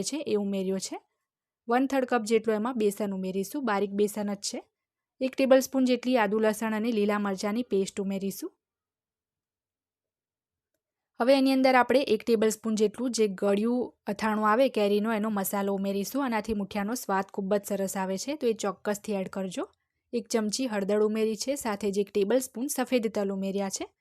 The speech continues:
એક ચમચી જેટલો એમાં ગરમ મસાલો ઉમેરીશું. એક ચમચી જેટલું એમાં ધાણા જીરું પાવડર ઉમેરીશું. કલર માટે એક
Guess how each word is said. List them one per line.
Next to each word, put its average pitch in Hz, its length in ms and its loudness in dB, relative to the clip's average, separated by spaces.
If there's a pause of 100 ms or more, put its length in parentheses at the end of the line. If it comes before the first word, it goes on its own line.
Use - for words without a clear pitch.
(360)
એક 269 140 -2
ચમચી 262 400 2
જેટલો 254 220 4
એમાં 240 320 0
ગરમ 226 320 0
મસાલો 196 340 -2
ઉમેરીશું. 190 500 -6 (800)
એક 247 160 -2
ચમચી 240 320 2
જેટલું 226 360 0
એમાં 240 240 -4
ધાણા 214 360 -2
જીરું 202 200 -2
પાવડર 190 360 -4
ઉમેરીશું. 190 480 -8 (1500)
કલર 240 340 2
માટે 247 240 0
એક 226 200 -2